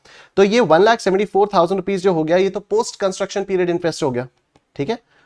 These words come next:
वन लाख ट्वेंटी फ़ोर, सेवेंटी फ़ोर थाउजेंड रुपीज जो हो गया, ये तो post construction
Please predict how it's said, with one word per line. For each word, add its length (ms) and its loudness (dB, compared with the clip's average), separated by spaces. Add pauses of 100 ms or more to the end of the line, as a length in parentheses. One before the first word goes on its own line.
(160)
वन 200 4
लाख 240 6
ट्वेंटी 300 -2
फ़ोर, 200 2
सेवेंटी 320 -2
फ़ोर 260 -4
थाउजेंड 240 -2
रुपीज 200 -4
जो 100 -2
हो 60 -6
गया, 120 -4
ये 80 0
तो 100 -6
post 320 -4
construction 460 -4